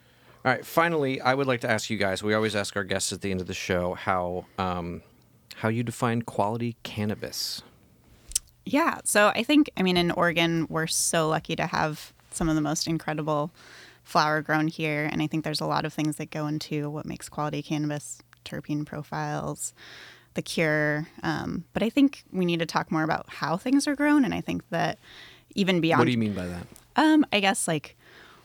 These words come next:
Speaker 2: you know, what types of pest management are you using? Um, what goes into your soil? Um,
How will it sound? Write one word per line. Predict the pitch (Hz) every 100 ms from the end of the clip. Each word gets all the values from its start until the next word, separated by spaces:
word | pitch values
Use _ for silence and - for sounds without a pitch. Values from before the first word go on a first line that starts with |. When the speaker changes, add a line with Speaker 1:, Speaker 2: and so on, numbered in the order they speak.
| _ _
Speaker 2:
you | - 170
know, | 156 160 156 _ - 165
what | 160 160
types | - 156 - -
of | 156 -
pest | 170 -
management | 175 170 160 165 160 160 - - -
are | 160
you | 165 160
using? | 160 160 - 160 156 165 - -
Um, | - - - 175 - - -
what | 170 165
goes | 156
into | 160 165
your | 180
soil? | - 190 175 170 160 165 165 - - - - - - _ _ -
Um, | 175 - - 175